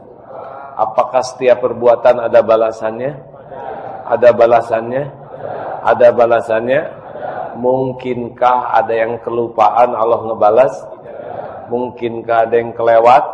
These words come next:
Ketuker? Meleset? Mungkinkah ada yang bisa menghalangi? Menolak?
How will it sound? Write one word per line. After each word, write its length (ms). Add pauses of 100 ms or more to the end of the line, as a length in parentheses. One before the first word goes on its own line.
(760)
Ketuker? 640 (720)
Meleset? 560 (720)
Mungkinkah 800
ada 80
yang 160
bisa 240
menghalangi? 880 (800)
Menolak? 480